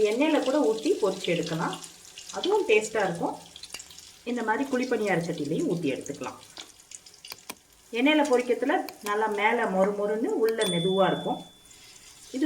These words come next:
வந்து ஃபுல்லாமே சாஃப்டா தான் இருக்கும். நான் கரைச்ச மாவுக்கு மொத்தம் ஒரு பத்து அப்பம் வரும். வேகட்டும், வெந்த பிறகு திருப்பி போடலாம்.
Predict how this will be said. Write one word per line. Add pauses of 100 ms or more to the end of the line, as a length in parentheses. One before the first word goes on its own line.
வந்து (460)
ஃபுல்லாமே
சாஃப்டா
தான்
இருக்கும். (1600)
நான்
கரைச்ச
மாவுக்கு (540)
மொத்தம்
ஒரு (200)
பத்து (260)
அப்பம்
வரும். (2250)
வேகட்டும், (120)
வெந்த (100)
பிறகு
திருப்பி
போடலாம்.